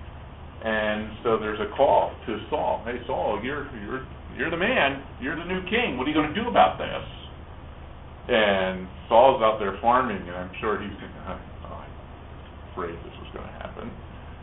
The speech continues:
And, but what happens? Well, the Holy Spirit comes upon him mightily in verse six, so that he became angry. He took a yoke of oxen, cut them in pieces,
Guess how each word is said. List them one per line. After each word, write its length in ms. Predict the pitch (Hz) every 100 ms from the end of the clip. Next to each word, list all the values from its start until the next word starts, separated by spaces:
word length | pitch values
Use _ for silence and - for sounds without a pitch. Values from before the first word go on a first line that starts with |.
| -
And, 80 | 104
but 140 | 104
what 160 | 104 98
happens? 340 | 143 - - -
Well, 120 | 90
the 60 |
Holy 200 | 113 110 -
Spirit 240 | 113 98 -
comes 180 | 90 80
upon 480 | 80 - 120 143 135
him 160 | 92 - - - - - - - - - - - - 92
mightily 480 | 104 - 101 90 - - - - - - -
in 120 | 92 82
verse 200 | 85 - -
six, 160 | 82 - - - - - - - - - - - -
so 160 | 107 98
that 160 | 90 98
he 80 |
became 320 | 95 - 87 76 73
angry. 320 | 98 156 269
He 80 | 202
took 160 | 113 -
a 80 | 82
yoke 240 | 92 123 -
of 80 | 85
oxen, 400 | 127 - 214 -
cut 160 | 127
them 160 | 123 98
in 80 | -
pieces, 320 | 170 214